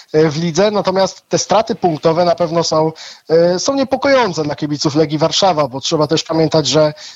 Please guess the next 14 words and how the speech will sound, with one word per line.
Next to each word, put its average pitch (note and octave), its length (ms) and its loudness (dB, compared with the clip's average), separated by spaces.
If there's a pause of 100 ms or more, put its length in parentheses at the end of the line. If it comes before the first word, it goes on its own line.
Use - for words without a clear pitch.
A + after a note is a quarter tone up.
(120)
Legia D#3+ 420 2
tydzień D#3+ 300 -2
temu, D#3 600 2
e, B2 40 -10 (440)
dosyć F#3 680 -4
szczęśliwie B3+ 760 0
wygrała D#3 420 0
z C#3+ 80 -8
Ruchem E3 240 -2
Chorzów. D3 380 -2
Szczęśliwie F#3 460 0
o F#3 60 0
tyle, G3+ 260 0
że F3+ 240 2